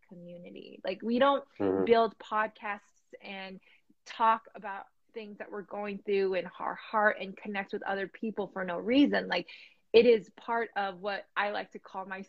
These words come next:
Speaker 1: soul tribe, right? Like, you are one
Speaker 2: Yeah.
Speaker 1: of those people that are my soul tribe. It's people that you can depend on, and you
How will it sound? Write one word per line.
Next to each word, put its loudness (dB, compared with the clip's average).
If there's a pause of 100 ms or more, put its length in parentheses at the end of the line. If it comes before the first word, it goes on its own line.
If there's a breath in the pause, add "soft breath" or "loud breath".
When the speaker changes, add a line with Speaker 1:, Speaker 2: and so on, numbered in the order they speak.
Speaker 1:
soul 2
tribe, -4
right? -2
Like, -4
you -2
are 6
one 4
Speaker 2:
Yeah. 2
Speaker 1:
of -4
those -2
people -8
that -2
are -2
my -6
soul -2
tribe. -2
It's -6
people -2
that -2
you -8
can -12
depend -2
on, 2
and -4
you -2